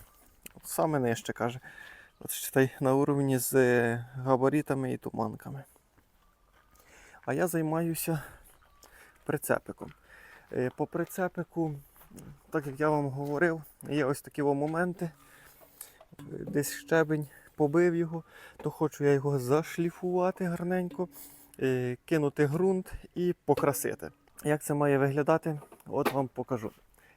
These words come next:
Краска Дніпропетровська вагонка, чуть-чуть ярча,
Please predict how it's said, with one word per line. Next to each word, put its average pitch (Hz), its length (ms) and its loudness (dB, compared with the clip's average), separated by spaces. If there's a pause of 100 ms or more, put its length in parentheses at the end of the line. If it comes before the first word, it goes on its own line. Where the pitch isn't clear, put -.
(140)
Краска 143 320 2
Дніпропетровська 139 800 -2
вагонка, 165 580 -2 (640)
чуть-чуть - 420 -8 (100)
ярча, 165 600 0